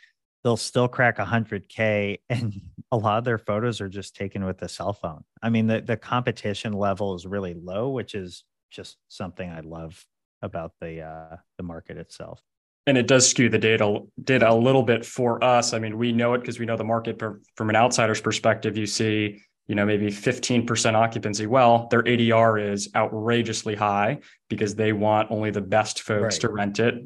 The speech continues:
Speaker 2: Cell phone photos, oftentimes only listed on one booking platform, you know,
Speaker 1: Mm-hmm.
Speaker 2: no S E O,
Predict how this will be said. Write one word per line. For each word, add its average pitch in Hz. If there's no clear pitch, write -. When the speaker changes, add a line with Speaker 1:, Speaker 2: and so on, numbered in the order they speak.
Speaker 2:
Cell 117
phone 117
photos, 113
oftentimes 110
only 107
listed 107
on 104
one 110
booking 107
platform, 104
you 101
know, 98
Speaker 1:
Mm-hmm. 101
Speaker 2:
no 110
S 110
E 110
O, 98